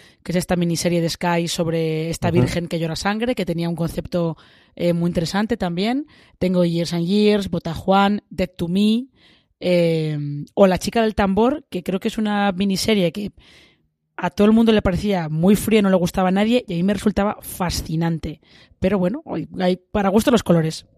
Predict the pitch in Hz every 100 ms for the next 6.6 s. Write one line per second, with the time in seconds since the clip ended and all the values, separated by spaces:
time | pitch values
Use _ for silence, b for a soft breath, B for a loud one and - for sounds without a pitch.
0 | _ _ _ _ _ _ _ _ _ _
1 | 117 113 - 127 131 123 117 135 131 120
2 | 117 117 117 107 104 120 131 107 95 101
3 | 123 110 117 123 110 117 110 113 117 95
4 | 107 110 110 101 95 110 113 113 - 95
5 | 107 113 113 92 - 110 98 - 98 95
6 | - 98 95 92 90 120